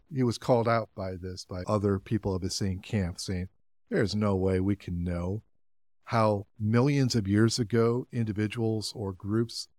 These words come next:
lived on the savannah, what they valued, what they chose, what they did. There's no scientific way to test this." He quotes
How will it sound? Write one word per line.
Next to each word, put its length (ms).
lived 440
on 100
the 60
savannah, 480
what 160
they 80
valued, 480
what 140
they 100
chose, 360
what 120
they 140
did. 280
There's 260
no 160
scientific 460
way 140
to 100
test 420
this." 420
He 180
quotes 720